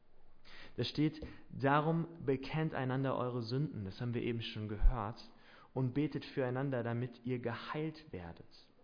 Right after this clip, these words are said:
Das Gebet eines Menschen, der sich nach Gottes Willen richtet, ist wirkungsvoll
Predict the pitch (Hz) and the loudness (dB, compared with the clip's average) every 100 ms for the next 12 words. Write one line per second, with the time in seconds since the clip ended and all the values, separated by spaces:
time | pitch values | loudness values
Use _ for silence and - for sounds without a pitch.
0 | - - - - - 131 127 156 123 208 | -20 -20 -20 -20 -6 -4 2 4 6 6
1 | 208 - 147 151 147 143 160 175 180 - | 6 4 4 4 4 6 8 8 6 4
2 | 139 135 135 131 120 113 156 165 180 - | 6 4 2 0 0 4 4 4 -2 -4
3 | - 143 139 135 147 165 - 139 - 123 | 2 4 6 4 2 0 0 -2 -2 -4
4 | - 113 110 135 175 175 120 - - 101 | -4 -8 -2 4 4 2 -6 -8 -6 -4
5 | 104 | -4